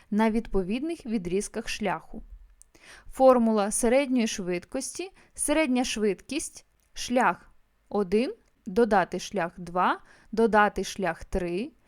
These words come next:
поділити на час один, додати час два,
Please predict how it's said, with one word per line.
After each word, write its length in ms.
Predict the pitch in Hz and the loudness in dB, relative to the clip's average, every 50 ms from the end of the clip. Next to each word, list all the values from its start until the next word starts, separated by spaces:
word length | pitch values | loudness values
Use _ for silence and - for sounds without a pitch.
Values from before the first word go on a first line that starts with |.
| _ _ _ _ | _ _ _ _
поділити 640 | - 294 294 240 285 285 262 247 226 226 - 220 202 | -2 -2 0 0 0 0 2 2 0 0 0 0 2
на 300 | 202 208 185 170 175 - _ _ _ _ - | 2 2 2 0 -2 -6 _ _ _ _ -6
час 520 | - - 240 202 175 180 - - - - _ _ _ | 0 2 4 4 4 2 0 -6 -8 -8 _ _ _
один, 460 | - 190 185 165 185 190 208 254 359 415 _ _ _ _ _ - | -8 -6 -4 -2 -2 -2 -2 -2 -4 -6 _ _ _ _ _ -4
додати 680 | 208 190 254 254 214 240 214 185 175 - - 170 175 _ _ _ _ - | 0 2 2 4 6 4 4 4 2 0 -6 -8 -8 _ _ _ _ -8
час 500 | - - 240 214 185 190 - - - - _ _ _ - | -2 4 6 6 6 4 2 -6 -12 -14 _ _ _ -12
два, 440 | 185 185 190 185 175 185 226 311 | -8 -4 -4 -2 -2 -2 -4 -4